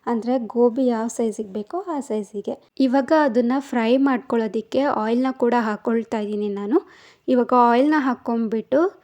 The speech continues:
ಅದನ್ನು ಕಾಯೋಕೆ ಬಿಡ್ತೀನಿ. ಎಣ್ಣೆ ಕಾದಾದ್ಮೇಲೆ ನಾನು ಬಾಲ್ಸ್ ಮಾಡ್ಕೊಂಡಿದ್ನಲ್ವ, ಇವಾಗ ಅದನ್ನು ಒಂದೊಂದಾಗೆ ಹಾಕ್ಕೊಬೇಕು ಈ ಥರ. ಹೈ ಫ್ಲೇಮಲ್ಲಿ ಇಟ್ಕೋಬಾರ್ದು, ಮೀಡಿಯಮ್ ಫ್ಲೇಮಲ್ಲೇ ಇಟ್ಕೊಂಡು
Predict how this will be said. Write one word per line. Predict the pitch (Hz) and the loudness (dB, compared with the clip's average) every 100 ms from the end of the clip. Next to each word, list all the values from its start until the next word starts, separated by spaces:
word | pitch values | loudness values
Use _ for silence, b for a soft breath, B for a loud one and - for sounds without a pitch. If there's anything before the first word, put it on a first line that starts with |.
| b b - | b b -6
ಅದನ್ನು | 220 240 254 - | -2 0 -2 0
ಕಾಯೋಕೆ | 226 233 233 208 | 0 2 0 -2
ಬಿಡ್ತೀನಿ. | 220 - 220 214 320 277 | -4 -2 -4 0 0 0
ಎಣ್ಣೆ | 220 233 254 | -2 -2 -2
ಕಾದಾದ್ಮೇಲೆ | 226 214 226 226 214 214 208 220 247 381 b b - 233 | -4 -2 -2 -2 -4 -6 -6 -4 -2 -4 b b -8 -4
ನಾನು | 240 233 269 208 | -2 -2 -2 -2
ಬಾಲ್ಸ್ | 220 226 233 226 | -2 -2 -4 -6
ಮಾಡ್ಕೊಂಡಿದ್ನಲ್ವ, | 220 - 220 214 202 220 214 277 277 233 | -6 -6 -6 -6 -6 -6 -4 -2 -2 -2
ಇವಾಗ | 220 214 311 359 | -4 -4 -2 -2
ಅದನ್ನು | 226 226 220 285 233 | -2 -4 -4 -4 -4
ಒಂದೊಂದಾಗೆ | 220 226 220 233 208 277 | -4 -4 -4 -4 -2 -2
ಹಾಕ್ಕೊಬೇಕು | 247 - 226 214 214 - 214 | -2 -4 -6 -6 -8 -8 -10
ಈ | - | -8
ಥರ. | 220 - - | -12 -12 0
ಹೈ | 254 320 | 2 2
ಫ್ಲೇಮಲ್ಲಿ | - 302 277 269 247 | 2 4 4 2 0
ಇಟ್ಕೋಬಾರ್ದು, | - - 247 233 214 294 254 | -2 0 0 0 -2 0 0
ಮೀಡಿಯಮ್ | 247 262 311 311 | 0 2 0 0
ಫ್ಲೇಮಲ್ಲೇ | 254 247 233 233 233 | 2 2 2 0 -2
ಇಟ್ಕೊಂಡು | 226 - 240 220 | -4 -10 -6 -4